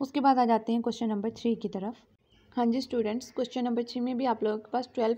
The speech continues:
क्वेश्चंस गिवन हैं, जिनमें से एट क्वेश्चंस अटेम्प्ट करने हैं। हर क्वेश्चन आपके पास टू मार्क्स का है। इसके बाद आ जाते हैं क्वेश्चन नंबर फ़ोर की तरफ। जी स्टूडेंट्स, क्वेश्चन नंबर फ़ोर में भी आप लोगों के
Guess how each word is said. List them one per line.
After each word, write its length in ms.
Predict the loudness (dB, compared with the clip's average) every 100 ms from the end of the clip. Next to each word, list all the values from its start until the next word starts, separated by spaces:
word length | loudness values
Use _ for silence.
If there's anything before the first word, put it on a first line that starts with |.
| -2
क्वेश्चंस 380 | -4 -2 -4
गिवन 300 | 0 0 0
हैं, 140 | 0 0
जिनमें 240 | 0 0
से 100 | 0 2
एट 200 | 2 2
क्वेश्चंस 360 | -2 -2 0
अटेम्प्ट 380 | 0 0 -2 -4
करने 300 | -2 0 0
हैं। 140 | 0 0
हर 120 | -2
क्वेश्चन 320 | 0 -2 0 0
आपके 220 | 0 2
पास 200 | 0 2
टू 100 | 0
मार्क्स 320 | 2 0 -2
का 120 | -2 0
है। 160 | 0 -4 -10 -20 -20 -20 -14 -6
इसके 220 | -4 -2
बाद 220 | 2 2 2
आ 60 |
जाते 260 | 0 0 -2
हैं 120 | -2
क्वेश्चन 280 | -4 -2 -2
नंबर 240 | -2 -2
फ़ोर 280 | -2 0 0 -2
की 80 | -2
तरफ। 400 | 0 0 -2 -10 -20 _ _ _ _ _
जी 260 | -2 0 0
स्टूडेंट्स, 440 | 0 0 0 -2
क्वेश्चन 320 | -4 -4 -2
नंबर 200 | 0 0
फ़ोर 220 | 0 2 2
में 140 | 2
भी 80 | 2
आप 220 | 2 2 0
लोगों 200 | 0
के 100 | 0